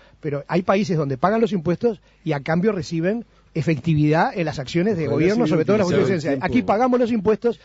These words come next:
Speaker 1: y el Estado no cumple
Speaker 2: Ojo-,
Speaker 1: siquiera con dar
Speaker 2: ojo-,
Speaker 1: seguridad y proporcionar
Speaker 2: ojalá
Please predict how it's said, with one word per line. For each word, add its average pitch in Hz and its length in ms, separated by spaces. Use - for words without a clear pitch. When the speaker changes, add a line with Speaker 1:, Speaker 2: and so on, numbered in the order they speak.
Speaker 1:
y 180 80
el 175 60
Estado 196 280
no 190 120
cumple 202 200
Speaker 2:
Ojo-, 147 80
Speaker 1:
siquiera 160 280
con 143 140
dar 180 100
Speaker 2:
ojo-, 147 60
Speaker 1:
seguridad 175 420
y 208 80
proporcionar 156 400
Speaker 2:
ojalá 139 80